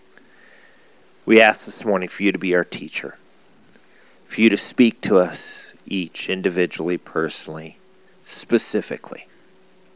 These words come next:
God, that your word would be applied by your Spirit to our hearts, and that you would do a work within us, not only of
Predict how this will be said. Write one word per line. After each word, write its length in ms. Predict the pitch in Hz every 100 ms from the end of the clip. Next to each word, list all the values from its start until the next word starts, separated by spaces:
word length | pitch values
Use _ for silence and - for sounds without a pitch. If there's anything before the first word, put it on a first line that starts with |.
| _ _ _ _ _ _ _ _ _ _ -
God, 240 | 101 98
that 160 | 98 107
your 340 | 107 117 123
word 720 | 117 95 98 92 92 87 78 - - - - _ _ _ _ _ - - -
would 160 | 98
be 140 | 98 92
applied 600 | - - 98 104 98 92
by 140 | 82
your 300 | 82 90 92
Spirit 580 | - - 80 78 78 -
to 180 | 69 69
our 260 | 73 73
hearts, 720 | 67 - - - - - - - _ _ _ _ _ _ _ _ _
and 100 | - 98
that 80 |
you 200 | 92 101
would 160 | 107 95
do 160 | 107 95
a 80 |
work 400 | 87 95 104 -
within 320 | 101 87 90 87
us, 200 | 82 95
not 260 | 92 101
only 340 | 101 95 95 82
of 240 | 78